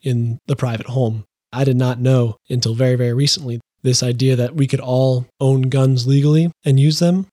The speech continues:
has not really been a universal belief. There's a lot of stories, a lot of very interesting anecdotes that can point to the fact that the Second Amendment has been popularized and commercialized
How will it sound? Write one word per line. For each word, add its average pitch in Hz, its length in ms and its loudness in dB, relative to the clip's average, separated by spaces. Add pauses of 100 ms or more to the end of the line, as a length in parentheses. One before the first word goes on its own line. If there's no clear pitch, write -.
(140)
has 131 140 0
not 135 360 0
really 139 240 2
been 131 480 0 (200)
a 143 60 2
universal 131 760 0 (100)
belief. 123 480 -2 (220)
There's 135 180 2
a 127 60 2
lot 123 160 0
of 113 80 -2
stories, 127 560 -2 (180)
a - 60 -8
lot 135 100 2
of 127 60 0
very 127 220 0
interesting 131 640 -4
anecdotes 131 500 -2
that 131 200 -10
can 123 320 -6
point 147 320 -2
to - 40 -18
the 135 80 -8
fact 131 260 -6
that 135 100 -12
the 131 60 -10
Second 147 280 -4
Amendment 131 400 2 (180)
has 127 140 -6
been 127 180 0
popularized 127 800 -2
and 127 120 -2
commercialized 123 800 -2